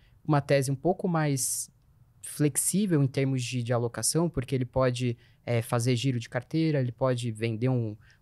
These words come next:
um cri aqui e comprar outro, né? Então, é algo um pouco mais dinâmico em relação à estratégia de carrego que o Canip tem. É, então, a gente só fez essa, essa troca de s-, de um, de um I P C A um pouco mais estável pra um I P C A que pode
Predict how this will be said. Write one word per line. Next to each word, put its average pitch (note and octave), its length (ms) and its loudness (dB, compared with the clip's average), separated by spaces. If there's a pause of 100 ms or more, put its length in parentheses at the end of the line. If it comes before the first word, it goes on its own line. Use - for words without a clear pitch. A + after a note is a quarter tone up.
um B2 80 2
cri B2 260 2
aqui D3 340 0
e C3+ 40 0
comprar A#2+ 360 -2
outro, C#3 500 2
né? B2 100 -2
Então, B2 460 -2
é A#2+ 100 -12
algo A#2+ 240 -2
um B2 60 -2
pouco C#3+ 280 -2
mais C3 200 2
dinâmico A#2+ 640 -2 (340)
em A#2+ 80 0
relação B2 520 0
à - 20 2
estratégia A#2+ 500 -2
de A#2 80 -10
carrego A#2 460 -4
que A#2 100 -12
o A2+ 40 -10
Canip A2+ 420 -6
tem. C#3+ 340 -2 (720)
É, A#2+ 520 -2
então, D3 240 2
a D#3 40 4
gente F#3 380 0
só - 220 0
fez G3+ 260 0
essa, G3+ 260 0
essa E3 220 -2
troca D#3+ 320 0
de C#3+ 140 0
s-, - 320 -4 (360)
de C3 160 -4
um, B2+ 560 0 (220)
de C3+ 160 -4
um D3+ 40 4
I D3+ 40 2
P D3+ 160 2
C - 160 0
A A#2+ 180 2
um C3 120 -4
pouco F#3+ 280 0
mais D#3 200 2
estável G3 440 -2
pra G3 160 -6
um F#3 140 -4
I E3+ 80 -4
P F3 160 -2
C - 160 -2
A E3 140 2
que F#3 180 -6
pode F3 540 2